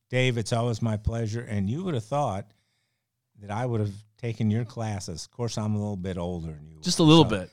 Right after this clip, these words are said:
Speaker 1: so, so maybe, maybe you in one of my classes one time. I
Speaker 2: That'd
Speaker 1: don't
Speaker 2: be
Speaker 1: know.
Speaker 2: fun. I'd love it.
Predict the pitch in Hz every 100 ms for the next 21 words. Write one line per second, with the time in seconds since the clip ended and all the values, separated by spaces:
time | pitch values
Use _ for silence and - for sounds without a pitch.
0 | _ - 113 101 98 - - 95 87 120
1 | 202 202 185 _ _ _ - 196 285 190
2 | 226 208 170 190 180 190 226 - 107 87
3 | - 71 76 76 - 76 135 170 185 208
4 | 113 214 196 120 123 165 143